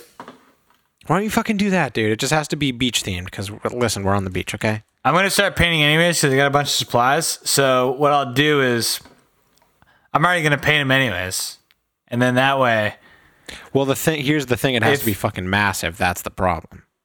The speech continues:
Speaker 2: Well, but here's the thing. If it sucks, I'll make it so you don't actually have to tell me you hate it. I'll just be like, "I'm, I'm painting these anyway, so if you want 'em, let me know. If not, no big deal." That way, you're under no obligation.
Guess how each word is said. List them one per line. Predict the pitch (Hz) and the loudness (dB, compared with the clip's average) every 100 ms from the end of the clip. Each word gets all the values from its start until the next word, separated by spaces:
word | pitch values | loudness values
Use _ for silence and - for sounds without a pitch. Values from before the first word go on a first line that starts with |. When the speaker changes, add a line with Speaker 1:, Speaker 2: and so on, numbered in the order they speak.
| - | 0
Speaker 2:
Well, | 156 | 0
but | 147 151 139 | 2 -2 -2
here's | 147 160 156 | -2 0 0
the | |
thing. | 135 175 143 | 0 0 0
If | 110 | -2
it | 131 117 | 0 0
sucks, | - - 139 156 - - - _ _ _ | 0 2 2 2 0 -2 -2 _ _ _
I'll | 120 135 | 0 2
make | 147 139 | 2 2
it | 131 | 0
so | - 131 | 2 2
you | 127 127 | 2 2
don't | 127 139 | 2 4
actually | 131 127 139 | 2 2 0
have | 127 | 0
to | |
tell | 113 - 147 139 | -4 -2 0 2
me | 127 | 0
you | 110 | 0
hate | 101 123 123 | 0 0 2
it. | 107 107 - - - - 117 | 0 -2 -8 -20 -20 -4 0
I'll | 131 | 2
just | 135 131 | 0 0
be | 139 | 0
like, | 123 117 104 - | 2 0 -2 -2
"I'm, | 127 127 131 - | 0 0 -2 -4
I'm | 123 | -4
painting | 123 165 175 | 0 0 0
these | 151 127 | 0 0
anyway, | 131 123 107 | 0 0 -2
so | 101 127 | -2 -2
if | 117 | 0
you | 131 | 0
want | 131 135 135 | 2 2 2
'em, | |
let | 127 120 | 0 0
me | 113 | 0
know. | 110 110 107 120 | 2 2 2 0
If | 127 - | -6 -2
not, | 120 117 | -2 0
no | 107 | 0
big | 107 104 | 0 0
deal." | 117 107 | 0 2
That | 107 127 | 2 2
way, | 135 110 101 - | 0 0 0 -2
you're | 120 120 | -2 0
under | 113 | 0
no | 113 | 0
obligation. | 117 110 110 110 110 - 98 | 2 0 0 0 0 -2 -8